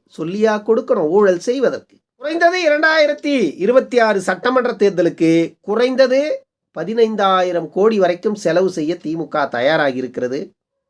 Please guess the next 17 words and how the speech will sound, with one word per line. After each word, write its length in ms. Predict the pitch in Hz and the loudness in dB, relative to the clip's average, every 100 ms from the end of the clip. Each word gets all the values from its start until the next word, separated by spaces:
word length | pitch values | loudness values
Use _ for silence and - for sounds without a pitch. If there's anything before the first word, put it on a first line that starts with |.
| _ _ _ _ _ _ _ _ _ _ | _ _ _ _ _ _ _ _ _ _
ஆனால் 340 | 165 214 262 | -10 -6 -6
மக்கள் 520 | 214 202 220 - 311 - | 0 0 0 0 -2 2
காட்டில் 480 | 240 233 254 247 | 0 2 -2 -4
பணமழை 520 | - 185 226 208 208 202 | 0 2 4 4 2 2
பொழியும், 420 | 180 185 143 - _ _ _ | 0 0 -4 -8 _ _ _
மக்கள் 600 | - 185 190 - 240 214 | -6 -4 -4 -6 -6 -4
காட்டில் 540 | 190 202 208 226 226 | 0 2 0 -4 -6
பணமழை 640 | - 180 196 190 180 196 190 | 0 2 4 2 2 0 0
பொழியும். 580 | 170 175 170 196 240 _ _ _ | 0 2 2 0 -2 _ _ _
ஆனால் 460 | 113 127 123 110 - - | -10 -6 -6 -8 -12 -10
அதற்கு 580 | 117 151 185 185 - | -4 0 0 -2 -6
நீங்கள் 640 | 185 190 202 208 226 254 - _ _ - 147 | -4 -2 -2 0 0 -2 -12 _ _ -6 0
மனசாட்சியோடு 960 | 202 269 - 277 277 - 269 269 277 254 | 2 2 4 2 2 -2 4 4 4 -2
செயல்பட்டீர்களேயானால் 1400 | 226 233 269 240 220 214 190 180 165 151 139 151 180 196 - _ _ - | -4 -4 -2 -4 -2 0 4 4 4 2 0 2 2 -2 -6 _ _ -12
தமிழ்நாடு 580 | 156 196 277 240 202 | -6 -2 0 0 -2
காணாம 560 | 214 170 170 185 170 135 127 | -4 -4 -2 -2 -4 -6 -6
போயிடும். 300 | 101 - | -8 -10